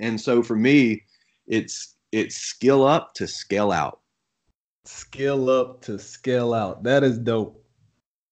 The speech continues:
Speaker 1: <laughs>
Speaker 2: That is, that is, that is a nice one.
Speaker 1: You know, but it's, but if you think about it, it's real, right? And because if, let's just say you did entice somebody, and then you're like, "Crap, now what?" And then,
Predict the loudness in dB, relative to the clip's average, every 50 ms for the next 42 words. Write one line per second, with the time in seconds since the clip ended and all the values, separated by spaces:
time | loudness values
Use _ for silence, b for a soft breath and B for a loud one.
0 | _ _ _ -20 -20 -20 -18 -10 -6 -6 -6 -6 -6 _ -6 -4 -4 -2 -2 -2
1 | -2 -2 -2 0 2 4 6 6 6 4 2 0 -4 -2 2 2 4 4 2 0
2 | -2 0 2 4 4 4 4 2 0 0 2 4 4 4 2 -2 -8 -16 -18 -20
3 | _ _ _ _ _ B B B B B B B B B B B B B B 0
4 | 2 4 4 4 2 2 4 4 6 4 4 2 2 2 4 4 4 2 0 0
5 | -2 0 0 0 0 2 2 2 2 2 2 0 0 -2 -2 0 0 0 -2 -4
6 | -10 -16 _ _ -2 0 2 2 2 2 0 0 -2 -2 -2 -2 0 2 2 2
7 | 4 2 0 -4 -6 _ 0 0 0 0 -2 -2 0 0 0 0 -2 -4 -2 -2
8 | -2 0 0 0 0 0 2 2 2 2 0 -2 -2 0 0 0 -2 -4 -6 -8
9 | -6 -6 -4 -4 -4 -4 -6 -6 -8 -12 _ _ _ _ _ _ _ _ -6 -4
10 | 0 0 2 2 2 2 0 0 -2 -4 -2 0 0 0 -2 -2 -2 -2 -2 -4
11 | -4 -6 -8 -10 -12 -16 _ _ _ -10 -6 -2 0 0 0 0 -2